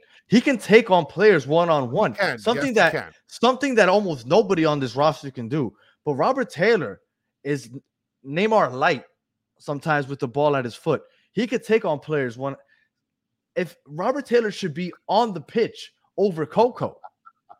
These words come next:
Speaker 1: <laughs>
Speaker 2: Hazel Lopez chiming in. Today's episode is our record number, which is true. Five, zero, and eight.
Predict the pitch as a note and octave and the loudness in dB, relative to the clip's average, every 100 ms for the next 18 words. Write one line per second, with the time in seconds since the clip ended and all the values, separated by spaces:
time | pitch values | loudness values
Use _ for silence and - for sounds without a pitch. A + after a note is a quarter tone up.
0 | - G2+ _ G2 _ - _ _ - _ | -20 -20 _ -20 _ -20 _ _ -20 _
1 | _ _ _ - - - - - E3 D3 | _ _ _ -20 -20 -20 -10 -4 -4 -4
2 | D3+ C3+ D#3+ D#3 C#3 A#2 G#2+ - D#3 C#3 | -6 -2 -2 -2 -6 -10 -12 -6 -4 -4
3 | C#3 C3+ C#3 - C#3 C3 D#3 D#3+ - C#3+ | -6 -10 -10 -6 -6 -4 -4 -4 -8 -6
4 | D3 C#3+ - D3+ D3 C#3 B2+ A#2 A2 C#3 | -4 -4 -2 -2 0 -2 -2 -2 -2 -4
5 | - C3 G2+ G#2 G2 G2 A2 - G#2 - | -4 -8 -8 -12 -10 -10 -10 -12 -16 -8
6 | D3 F3 E2 - - G#2+ A#2+ F#2+ A#2+ C3 | -4 -2 -4 -10 -4 -4 -4 -6 -4 -2
7 | A#2+ A2 C3 A#2+ | -2 -4 -8 -10